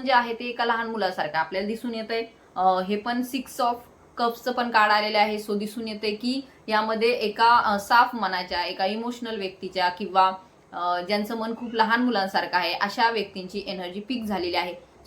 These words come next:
So त्यांच्यासाठी जीवनामध्ये खूप सारे ॲडव्हेंचरस तसेच, अ, काही नवीन गोष्टी त्यांच्या जीवनामध्ये त्यांनी अट्रॅक्ट केलेल्या आहे.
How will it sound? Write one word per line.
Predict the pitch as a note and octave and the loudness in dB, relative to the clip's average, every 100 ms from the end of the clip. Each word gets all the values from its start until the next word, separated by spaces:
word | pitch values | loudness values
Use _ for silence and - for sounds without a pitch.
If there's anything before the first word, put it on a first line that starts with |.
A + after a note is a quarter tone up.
| C#4 | 0
So | B3 C4 | 4 4
त्यांच्यासाठी | B3 A#3 B3 B3 A#3 | 2 0 -2 -2 -2
जीवनामध्ये | A3+ A3+ G#3+ G3+ G3+ G3+ | -4 -2 -2 -2 -2 -4
खूप | A#3 G#3 | -6 -4
सारे | G#3+ G3+ G#3 | 2 2 2
ॲडव्हेंचरस | G3+ F#3+ G3+ G3+ G3+ G3 G3 - | 0 0 -2 -4 -4 -4 -8 -8
तसेच, | G3+ G3+ F#3+ F#3 - - - | -8 -4 -6 -6 -18 -20 -8
अ, | E3+ E3 E3+ | -2 0 0
काही | E3+ G3 F#3+ | 0 -2 0
नवीन | G3+ A3 B3 | -2 0 0
गोष्टी | A3 G#3 G#3 G#3 | 2 0 -2 -6
त्यांच्या | F#3+ F#3 F#3 | -6 -4 -6
जीवनामध्ये | F#3 F3 F3 F3 | -6 -6 -8 -6
त्यांनी | F#3 F3+ | -6 -6
अट्रॅक्ट | E3 F3 - F#3 F#3 | -6 -6 -2 -4 -2
केलेल्या | G3+ G3+ G3 | -2 2 2
आहे. | G3+ | 2